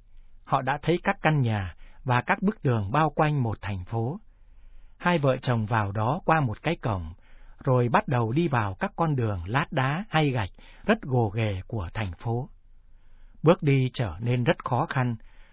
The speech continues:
hoặc do dòng người làm con lừa phải dừng lại luôn, hoặc vì đá gạch hay xà bần làm gián đoạn và làm con lừa đi lúc lắc liên tục, làm phiền cho Maria và chú bé.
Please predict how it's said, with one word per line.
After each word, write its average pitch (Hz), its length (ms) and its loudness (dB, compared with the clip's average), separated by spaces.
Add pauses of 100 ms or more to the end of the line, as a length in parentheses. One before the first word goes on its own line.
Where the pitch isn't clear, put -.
(140)
hoặc 135 220 2
do 170 280 2
dòng 123 260 2
người 113 240 0
làm 110 260 0
con 160 180 2
lừa 113 340 0
phải 104 160 -4
dừng 107 260 -2
lại 113 200 -4
luôn, 151 280 2 (480)
hoặc 135 220 2
vì 120 260 0
đá 151 240 0
gạch 123 160 -2 (280)
hay 170 220 0
xà 117 240 -2
bần 110 260 -2 (100)
làm 104 320 -4
gián 165 260 -2
đoạn 120 260 -2 (420)
và 123 140 4
làm 120 240 2
con 170 180 2
lừa 110 380 0
đi 160 240 4
lúc 214 220 2
lắc 185 220 -4
liên 160 260 2
tục, 110 160 -4 (340)
làm 110 220 0
phiền 98 400 -4
cho 143 160 2
Maria 135 600 2 (260)
và 92 320 -4
chú 139 180 -2
bé. 117 280 -4